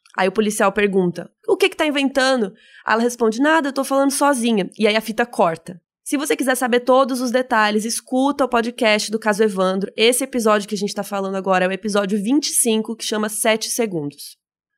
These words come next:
No dia três de julho, rolou uma coletiva de imprensa com o Oswaldo Marceneiro, o Davi dos Santos e o Vicente de Paula, contando detalhes de como supostamente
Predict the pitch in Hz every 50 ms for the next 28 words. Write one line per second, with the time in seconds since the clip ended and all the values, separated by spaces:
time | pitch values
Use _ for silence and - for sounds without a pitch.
0 | _ _ _ 254 285 277 320 320 320 320 - 415 330 277 240 190 202 226 240 247
1 | 226 214 208 220 226 226 226 233 240 240 233 247 233 233 240 233 - 247 220 240
2 | 220 226 262 277 277 277 233 196 190 190 196 196 - - 226 226 - _ _ _
3 | _ _ - 262 262 254 254 247 208 208 233 247 277 262 320 302 294 269 - -
4 | 285 277 214 185 180 180 185 202 196 _ _ _ _ - 233 214 247 247 233 220
5 | 285 277 294 320 - - 247 208 196 202 208 233 233 - - 254 254 226 240 240
6 | - 262 240 233 247 226 302 254 285 233 196 185 185 190 202 185 185 - 262 285
7 | 330 349 330 - 254 262 285 262 254 220 269 311 320 - - 254 220 214 214 208
8 | 208 220 226 190 220 262 - - 254 240 240 247 240 - - 370 359 - 320 320
9 | - - 320 285 240 220 214 220 220 - -